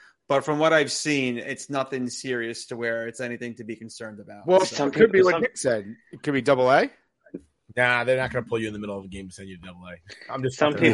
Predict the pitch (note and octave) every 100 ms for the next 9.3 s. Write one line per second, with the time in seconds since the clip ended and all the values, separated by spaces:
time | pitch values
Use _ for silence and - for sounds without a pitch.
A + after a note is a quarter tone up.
0 | C#3 C3 - D#3 D#3+ D#3+ C3+ B2+ B2 E3
1 | A#2+ B2+ E3 G3+ G2+ - G#2 G#2+ G#2 G#2+
2 | G#2+ G2 - G#2+ F#2+ F2+ F2 F2 F#2 G2+
3 | G2+ F#2 G2 - G2 F#2+ E2+ - - F#2
4 | F2 E2+ E2+ F2 F2+ G2 - F#2+ F2+ E2+
5 | - - - - - - B2+ C#3+ D#3 C#3
6 | B2 F2+ F#2 G2 G2+ G#2 A2 G2+ F2+ F#2+
7 | E3+ E3+ - - - - A3 A#3 - G3
8 | F3+ F#3 G#3+ A#3+ B3 - D3+ C3 C3+ B2+
9 | A2 F#2+ F#2